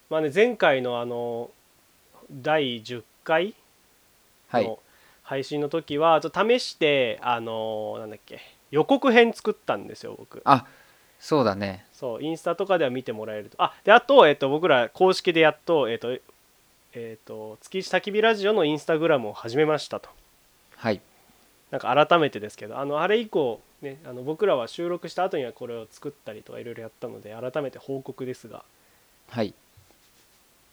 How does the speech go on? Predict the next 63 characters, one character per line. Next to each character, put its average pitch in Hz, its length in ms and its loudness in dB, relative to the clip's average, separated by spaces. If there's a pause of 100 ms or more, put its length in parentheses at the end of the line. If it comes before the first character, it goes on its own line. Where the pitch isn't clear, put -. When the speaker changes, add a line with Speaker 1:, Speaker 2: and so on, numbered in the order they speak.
(140)
Speaker 1:
あ 117 100 -12
の、 113 140 -20 (240)
イ 139 60 -8
ン 147 40 -6
ス 143 40 -10
タ 151 80 0
の 147 100 0
ア 143 40 -4
カ 151 120 4
ウ 151 60 2
ン 147 40 -2
ト 156 60 0
を 147 40 0
作 - 240 -10
っ - 40 -10
て - 160 -14
ね、 120 100 -16
そ 127 140 -14
こ 143 120 -6
で、 139 300 -4 (300)
あ 113 100 -14
の、 113 80 -14
は-、 135 160 -8
情 135 160 -6
報 139 100 -4
発 127 200 -8
信 113 120 -12
し - 80 -16
て 147 140 -2
い 143 60 -6
く 175 140 -2
の 143 180 0
で、 143 400 4
ま 120 100 -8
あ、 - 40 -4
よ 151 100 -2
か 160 80 2
っ 151 100 0
た 120 160 -2
ら - 80 -8
ね、 104 240 -10 (100)
Speaker 2:
う 104 40 -12
ん - 20 -10
う 104 40 -12
ん - 20 -14
う - 0 -
ん。 101 40 -20 (280)
Speaker 1:
そ 110 140 -20
ち 120 180 -10
ら 117 100 -6
も 107 400 -8
フ 131 80 -4
ォ 120 60 -4
ロ 101 180 -6
ー 98 40 -14
し - 100 -18
て 104 120 -14
い 101 60 -18
た 104 140 -12
だ 98 80 -12
い 101 80 -18
て - 140 -20
ね。 110 200 -20